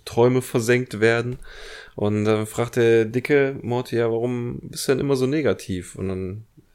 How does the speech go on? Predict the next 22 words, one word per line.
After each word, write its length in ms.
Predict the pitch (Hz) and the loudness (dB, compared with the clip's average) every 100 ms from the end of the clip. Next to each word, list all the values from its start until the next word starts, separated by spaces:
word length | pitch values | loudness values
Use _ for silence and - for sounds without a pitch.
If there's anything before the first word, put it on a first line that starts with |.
| _ _ - - | _ _ -20 -18
sagt 300 | 107 98 - | -10 -8 -8
Schmalzlocken 560 | - 214 - - 82 | -6 -6 -4 -6 -4
Morty, 240 | 101 107 - | -4 -4 -4
dass 120 | 95 | -4
er 60 | 101 | -4
mal 120 | 98 | -2
bei 120 | 92 95 | -2 -2
einem 160 | 98 | -2
Experiment 680 | 101 - 113 104 101 127 - | -4 -6 -4 -2 -2 -4 -4
mitgemacht 520 | 127 - 127 120 120 | -6 -2 -2 -2 -2
hat 80 | 139 | -2
oder 200 | 104 87 | -2 -2
dazu 260 | 85 - 104 | -4 -8 -10
gezwungen 480 | 101 - 107 117 123 | -10 -6 -2 0 0
wurde 340 | 117 123 143 - - - - - | 2 2 2 -2 -18 -20 -14 -6
und 80 | |
seitdem 520 | 101 104 101 107 113 110 | 0 2 4 4 4 4
nur 460 | 117 127 127 120 - | 4 4 4 0 -6
negative 880 | 117 120 113 110 120 107 110 107 110 _ _ _ _ _ | 0 2 2 0 -4 0 2 2 -2 _ _ _ _ _
Gedanken 720 | 104 113 113 117 98 95 92 - _ _ | 4 6 8 6 0 -4 -8 -16 _ _
empfinden 560 | - 101 - 120 113 101 | -6 -6 2 2 2 -2
kann. 360 | - 98 87 | -4 -4 -6